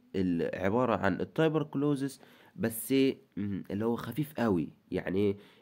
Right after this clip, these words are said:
يعني ممكن دوت، آه، آه، لدرجة إنك أنت أساسًا ممكن ما تعالجوش، ممكن لوحده كده يروح.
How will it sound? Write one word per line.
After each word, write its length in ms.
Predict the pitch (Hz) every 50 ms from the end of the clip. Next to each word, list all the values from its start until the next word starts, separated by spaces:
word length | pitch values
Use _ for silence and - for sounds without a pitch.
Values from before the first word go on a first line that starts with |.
| -
يعني 180 | - - 101 113
ممكن 340 | 131 143 - - 135 120 104
دوت، 420 | 135 135 139 139 139 135 139 - - _ -
آه، 220 | 92 92 87 - -
آه، 240 | 82 92 90 87 82
لدرجة 460 | - 92 92 131 135 151 139 135 117
إنك 240 | 113 101 104 104 127
أنت 160 | 139 135 -
أساسًا 240 | - - - - 135
ممكن 260 | 131 135 127 - 113
ما 100 | 104 104
تعالجوش، 680 | 101 78 85 85 80 90 95 90 80 - - - - _ _ - - _ _ - -
ممكن 220 | 127 - - 120
لوحده 460 | 98 87 95 113 131 - 110 107 113
كده 320 | 117 143 139 151 170 170 - - - _ -
يروح. 600 | 92 104 104 101 95 82 - - - - - -